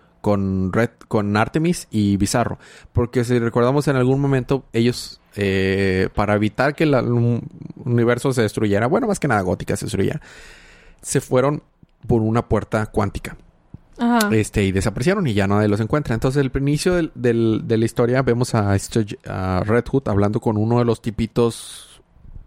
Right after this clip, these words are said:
Speaker 1: poderosos que está cuidando el vato, porque ahora aparentemente es maestro.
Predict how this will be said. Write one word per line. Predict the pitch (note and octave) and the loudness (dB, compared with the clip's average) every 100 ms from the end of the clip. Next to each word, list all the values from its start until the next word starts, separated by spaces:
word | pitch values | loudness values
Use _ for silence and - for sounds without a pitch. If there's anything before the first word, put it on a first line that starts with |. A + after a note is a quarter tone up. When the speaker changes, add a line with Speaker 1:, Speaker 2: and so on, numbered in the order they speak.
| - - _ _ | -20 -20 _ _
Speaker 1:
poderosos | A#2 G2+ G2 A2 C#3+ | 0 2 0 0 -2
que | - | -4
está | - A#2 | -2 0
cuidando | D3+ D3 E3 | 2 2 4
el | E3+ | 2
vato, | E3+ G3 F3+ | 2 2 0
porque | - A2 | 0 0
ahora | G#2+ B2+ | 0 2
aparentemente | A2+ G#2+ A#2+ A#2 B2 B2 B2 | 0 -2 -2 -2 -2 0 -2
es | A2 | 0
maestro. | F#2+ G2+ - D#4 | 0 0 -2 -4